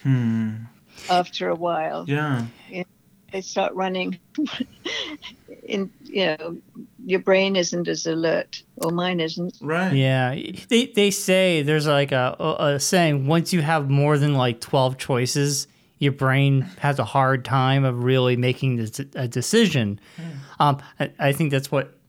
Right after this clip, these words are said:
Speaker 3: like, Netflix has caused a lot of people. You, you
Speaker 1: <laughs>
Speaker 3: scroll through so much, and then you're like, "I can't make a decision 'cause I have more than twelve choices."
Speaker 1: Oh.
Speaker 2: Exactly. And when I first started casting, we didn't,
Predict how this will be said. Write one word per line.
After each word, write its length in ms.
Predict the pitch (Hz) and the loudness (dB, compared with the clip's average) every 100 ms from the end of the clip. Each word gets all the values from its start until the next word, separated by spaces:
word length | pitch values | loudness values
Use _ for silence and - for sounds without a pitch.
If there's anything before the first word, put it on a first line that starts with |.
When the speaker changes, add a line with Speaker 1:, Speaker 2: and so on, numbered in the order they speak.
| _ _ _ _ | _ _ _ _
Speaker 3:
like, 220 | - 135 | 2 2
Netflix 600 | 143 147 - - 170 170 | 4 2 2 0 0 2
has 180 | - 131 | 0 0
caused 360 | - 147 139 135 | 0 2 2 2
a 40 | |
lot 180 | 123 131 | 2 2
of 80 | 131 | 0
people. 420 | 151 156 127 123 | -4 -2 0 4
You, 240 | 135 170 190 | 6 6 6
you 120 | 196 | 6
Speaker 1:
<laughs> 120 | - | 4
Speaker 3:
scroll 380 | 208 208 226 226 | 4 6 8 4
through 220 | 233 208 | 4 2
so 260 | - 214 208 | 4 4 6
much, 300 | 233 220 - | 4 4 2
and 180 | 160 | 4
then 120 | 170 175 | 6 6
you're 100 | 170 | 6
like, 120 | 143 | 4
"I 100 | 143 | 0
can't 200 | 160 160 | 2 2
make 160 | 156 | 2
a 40 | 160 | 2
decision 500 | 147 139 240 214 151 | 0 0 0 2 2
'cause 160 | 151 | 4
I 80 | 147 | 2
have 160 | 143 156 | 4 2
more 260 | 156 165 | 2 2
than 160 | 160 151 | 2 0
twelve 260 | - 139 135 | 0 0 0
choices." 520 | 135 113 - 107 117 | -2 -2 -4 -6 -6
Speaker 1:
Oh. 360 | 113 110 120 139 - - - - - | -8 -10 -12 -14 -20 -20 -20 -20 -6
Speaker 2:
Exactly. 800 | 196 180 - 190 226 196 180 180 - - - - | -6 -4 -2 0 -2 -4 -4 -6 -14 -20 -20 -2
And 200 | 220 226 | 2 4
when 140 | 220 220 | 4 2
I 200 | 226 277 | 0 -2
first 280 | - 302 - | -4 -8 -6
started 440 | 214 196 185 180 | -2 -2 -2 -10
casting, 640 | - 220 226 269 - 190 196 | -8 -6 -4 -6 -8 -8 -6
we 140 | 214 | -6
didn't, 540 | 196 226 233 208 - | -2 -2 -2 -8 -12